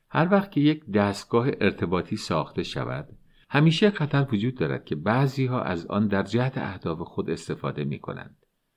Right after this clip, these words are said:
ما که با این دیدگاه بزرگ شده ایم که در تکامل صلاح گونه‌ها نهفته است، طبیعتاً فکر می‌کنیم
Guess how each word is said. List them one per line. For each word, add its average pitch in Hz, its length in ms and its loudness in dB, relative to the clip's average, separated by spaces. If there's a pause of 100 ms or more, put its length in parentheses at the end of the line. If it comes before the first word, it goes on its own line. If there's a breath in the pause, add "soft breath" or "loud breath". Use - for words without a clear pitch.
(140)
ما 160 120 4
که - 120 0
با 160 100 2
این 151 120 2
دیدگاه 127 440 0
بزرگ 95 420 2
شده 71 300 -4
ایم 62 200 -6
که - 60 -14
در 98 140 -2
تکامل 123 640 -2 (260 soft breath)
صلاح 131 720 2
گونه‌ها 104 720 4
نهفته 95 440 0
است، 62 280 -8
طبیعتاً 82 420 -2
فکر - 340 -4
می‌کنیم 143 460 -2